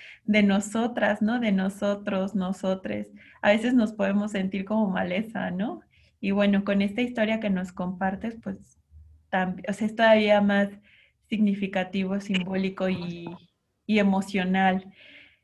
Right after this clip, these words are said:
Y, ay, estoy muy conmovida, Lía. No estoy llorando nada más porque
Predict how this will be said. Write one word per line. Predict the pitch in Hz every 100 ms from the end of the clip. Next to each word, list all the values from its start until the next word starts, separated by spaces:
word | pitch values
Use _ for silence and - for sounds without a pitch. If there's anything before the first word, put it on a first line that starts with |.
| _ _ _
Y, | 202 220 220 -
ay, | 247 226 -
estoy | 269 269 339
muy | 330 339
conmovida, | 508 480 262 196 220 208 208
Lía. | 190 185 214
No | 220
estoy | - 403 381
llorando | 277 226 226 240
nada | 240 240 240
más | 233 247
porque | 269 269 226 185 180